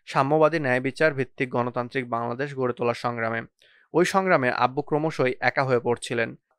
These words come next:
স্বদেশে প্রত্যাবর্তনের পর মুজিব কাকু কখনোই আব্বুর কাছে জানতে চাননি মুক্তিযুদ্ধের নয় মাসের ঘটনাবলী। আব্বু বেশ কয়েকবার বলবার চেষ্টা করলেও মুজিব কাকু কখনোই শুনতে চাননি যে তার অবর্তমানে আব্বু কিভাবে মুক্তিযুদ্ধ পরিচালনা করেছিলেন,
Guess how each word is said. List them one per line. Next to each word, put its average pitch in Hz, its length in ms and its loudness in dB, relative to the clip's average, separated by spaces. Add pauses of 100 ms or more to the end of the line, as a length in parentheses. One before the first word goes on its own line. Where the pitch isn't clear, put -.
স্বদেশে 156 440 2
প্রত্যাবর্তনের 170 680 0
পর 127 180 2
মুজিব 123 280 -4
কাকু 147 240 -2
কখনোই 143 360 -4
আব্বুর 123 320 -2
কাছে 151 200 -4
জানতে 135 260 0
চাননি 139 400 -2 (320)
মুক্তিযুদ্ধের 156 560 -2 (120)
নয় 131 220 2
মাসের 131 300 -4
ঘটনাবলী। 120 600 -2 (460)
আব্বু 151 400 2
বেশ 139 300 0
কয়েকবার 151 480 4
বলবার 131 360 2
চেষ্টা 156 300 -4
করলেও 131 320 2
মুজিব 131 280 -6
কাকু 143 300 -4
কখনোই 139 260 -4
শুনতে 135 280 -8
চাননি 120 400 -6 (360)
যে 123 300 2 (240)
তার 143 140 6
অবর্তমানে 143 520 2
আব্বু 123 220 0
কিভাবে 160 340 -2
মুক্তিযুদ্ধ 127 480 -6
পরিচালনা 120 460 -2
করেছিলেন, 120 520 -4